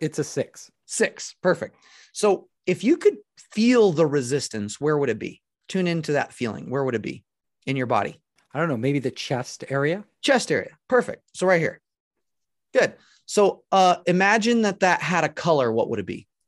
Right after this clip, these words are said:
Speaker 2: That resistance
Speaker 1: Oh,
Speaker 2: that's like a
Speaker 1: that's
Speaker 2: six.
Speaker 1: may-, perhaps green.
Speaker 2: Green. Great. So this green resistance. So I'm gonna ask you a question. What does it want? Just ask it. Whatever comes to your mind.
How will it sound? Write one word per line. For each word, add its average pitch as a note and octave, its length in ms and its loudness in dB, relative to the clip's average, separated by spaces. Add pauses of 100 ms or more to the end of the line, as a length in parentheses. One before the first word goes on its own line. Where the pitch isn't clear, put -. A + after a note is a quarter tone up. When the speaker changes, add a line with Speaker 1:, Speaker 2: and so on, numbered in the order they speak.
(120)
Speaker 2:
That A#2+ 200 -4
resistance A#2 640 -2
Speaker 1:
Oh, G#2+ 40 -10
Speaker 2:
that's - 120 -10
like C#3 100 0
a - 20 -4
Speaker 1:
that's - 120 -12
Speaker 2:
six. - 300 -14 (160)
Speaker 1:
may-, G2+ 360 -4 (200)
perhaps - 880 -6 (460)
green. A2 560 0 (420)
Speaker 2:
Green. E3+ 300 0 (340)
Great. - 380 -2
So D#3+ 100 -4
this C3 120 -2
green F3 320 0
resistance. - 680 -4 (460)
So - 120 -2
I'm G3+ 40 4
gonna G#3+ 100 4
ask G#3+ 260 0
you G3 80 6
a E3+ 60 4
question. F3+ 500 0 (920)
What B3+ 300 2
does A3 200 2
it F#3 140 0
want? A#2+ 520 -4 (1400)
Just F#3 160 -6
ask F#3 280 0
it. - 180 -2 (100)
Whatever F#3 260 2
comes E3+ 240 0
to D3 60 -2
your D3+ 80 2
mind. C#3 340 0